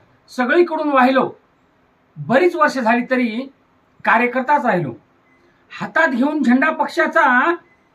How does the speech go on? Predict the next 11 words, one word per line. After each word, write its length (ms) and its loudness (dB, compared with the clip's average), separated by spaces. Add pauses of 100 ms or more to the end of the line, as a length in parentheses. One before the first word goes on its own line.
(400)
गळा 360 0
फाटेस्तोवर 640 -8
वरडलो. 640 0 (720)
साहेबामंग 600 0
पळता 420 0
पळता 640 0 (400)
गाडीवरून 680 0 (180)
लईदा 440 0
खरडलो. 340 -4 (1080)
आधी 300 0
साहेब, 500 -2